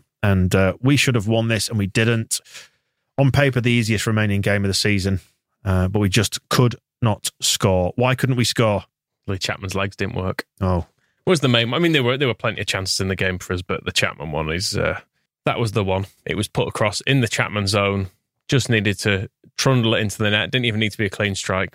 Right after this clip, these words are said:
Speaker 2: but a complete miss hit and dragged wide. Um, I mean, uh,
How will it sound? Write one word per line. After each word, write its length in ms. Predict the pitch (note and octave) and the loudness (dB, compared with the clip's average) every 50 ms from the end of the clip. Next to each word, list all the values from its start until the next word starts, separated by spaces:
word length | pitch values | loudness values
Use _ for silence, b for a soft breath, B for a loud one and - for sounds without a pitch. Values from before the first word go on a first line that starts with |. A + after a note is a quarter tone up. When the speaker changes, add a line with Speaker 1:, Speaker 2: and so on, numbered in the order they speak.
| _ | _
Speaker 2:
but 140 | - - - | -4 -4 -4
a 40 | F#2 | -4
complete 380 | - G2+ F#2+ - - G2 F2+ - | -4 -4 -6 -4 -4 -4 -2 -2
miss 280 | F2 F2+ F2 - - | -2 -4 -4 -4 -2
hit 220 | - F#2 - - - _ _ _ _ _ - | -2 -2 -4 -4 -8 _ _ _ _ _ -8
and 160 | F2+ F#2 G2 | -8 -6 -4
dragged 280 | - F#2 F2 F2+ F2 - | -2 -2 -2 -2 -2 -2
wide. 400 | F#2 E2+ E2+ E2+ E2+ F2 - - - _ _ _ _ _ _ _ - | -2 0 0 0 0 -2 -4 -6 -10 _ _ _ _ _ _ _ -6
Um, 280 | - G2+ F#2+ F#2 F#2+ F#2+ | -2 -2 0 0 0 0
I 80 | - - | 0 0
mean, 200 | G3+ A#3 - G#2+ | 0 0 0 0
uh, 160 | D#3 F3+ | -2 -2